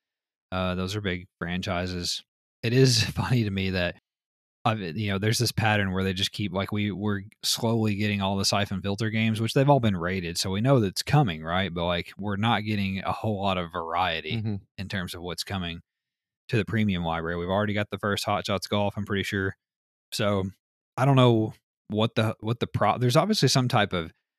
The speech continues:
Speaker 1: either p-, problem with getting some of the larger titles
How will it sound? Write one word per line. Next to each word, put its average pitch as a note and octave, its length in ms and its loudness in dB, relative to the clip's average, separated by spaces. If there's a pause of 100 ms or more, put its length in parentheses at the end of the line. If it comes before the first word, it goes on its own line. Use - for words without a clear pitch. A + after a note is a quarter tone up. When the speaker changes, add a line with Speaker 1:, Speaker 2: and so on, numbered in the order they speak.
(180)
Speaker 1:
either G2 200 0
p-, - 140 -12 (220)
problem C3 520 6
with A2+ 240 0
getting A#2 320 4
some A#2+ 200 4
of A2+ 100 2
the A2+ 160 2
larger A2 420 2
titles A#2 600 0